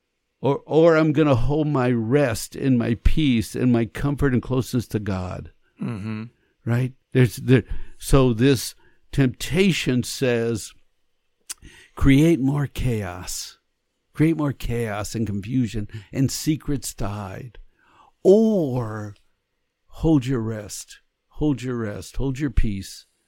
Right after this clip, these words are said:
Speaker 1: hold your sanity," right? So I'm, I kick into that dialogue. Do I want more chaos? Because as Jonathan said, it's bait. It doesn't fix anything. It creates more dir-,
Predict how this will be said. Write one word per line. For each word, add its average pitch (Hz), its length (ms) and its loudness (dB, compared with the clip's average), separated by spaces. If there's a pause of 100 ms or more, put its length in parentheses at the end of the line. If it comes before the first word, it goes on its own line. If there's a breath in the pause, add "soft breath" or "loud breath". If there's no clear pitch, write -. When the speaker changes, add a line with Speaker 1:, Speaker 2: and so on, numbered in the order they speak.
(280)
Speaker 1:
hold 131 220 -6
your 143 120 -2
sanity," 107 880 -8 (1400)
right? 139 240 -8 (360 soft breath)
So 143 260 2
I'm, 139 340 0
I 117 100 -4
kick - 400 2
into 147 220 0
that 107 260 -4
dialogue. 104 760 -6 (280)
Do 131 80 2
I 127 60 4
want 151 220 2
more 139 160 -2
chaos? 123 840 -8 (840)
Because 131 360 2
as 120 100 0
Jonathan 135 540 -2
said, 117 380 -2
it's 139 240 -2
bait. 101 600 2 (100)
It 139 100 -6
doesn't 147 360 -2
fix - 560 -2
anything. 98 540 -8 (400 soft breath)
It 143 180 2
creates 147 720 -2
more 123 720 0
dir-, 104 640 -4